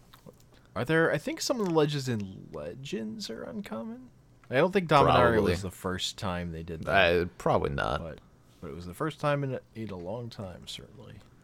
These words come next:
Speaker 2: Uh, there actually is some recent news that we could, that we could briefly touch on. Um, Wizards recently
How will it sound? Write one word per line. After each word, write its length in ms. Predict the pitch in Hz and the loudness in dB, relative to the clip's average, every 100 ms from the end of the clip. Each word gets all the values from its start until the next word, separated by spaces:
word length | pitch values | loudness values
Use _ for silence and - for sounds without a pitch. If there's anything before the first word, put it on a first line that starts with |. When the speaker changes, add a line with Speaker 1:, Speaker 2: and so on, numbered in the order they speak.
| - - - - - - - - _ - _ - | -20 -20 -20 -20 -20 -20 -20 -20 _ -20 _ -4
Speaker 2:
Uh, 300 | 156 170 175 143 | 0 2 0 0
there 200 | 110 104 | 2 2
actually 440 | - - 117 92 | 0 0 2 4
is 420 | 107 104 101 - - _ - | 4 2 -2 -4 -10 _ -10
some 360 | - - 98 127 | 0 2 4 4
recent 400 | 95 87 92 76 | 2 2 0 -2
news 340 | 82 78 76 | -2 -2 -2
that 120 | 73 | -2
we 100 | 67 | -2
could, 300 | - 82 78 | -4 -8 -6
that 140 | 87 80 | -4 -2
we 180 | 87 131 - - - - _ - | -2 -6 -12 -20 -20 -20 _ -18
could 200 | - 147 139 - - - - - - - _ | -12 -10 -12 -16 -20 -20 -20 -20 -20 -20 _
briefly 400 | - 73 - 58 | -8 -6 -6 -8
touch 340 | - - - | -2 -2 0
on. 260 | - - - - - _ - - | -4 -4 -8 -12 -20 _ -20 -4
Um, 380 | 80 78 78 80 - _ _ _ _ _ _ _ _ _ _ _ _ - - - | 0 0 -2 -6 -10 _ _ _ _ _ _ _ _ _ _ _ _ -20 -20 -10
Wizards 760 | 90 90 98 95 92 90 92 - - | -2 0 2 2 2 -2 -4 -6 -6
recently 840 | 87 90 90 82 90 90 85 87 | -4 -2 -2 -2 -2 -2 -2 -4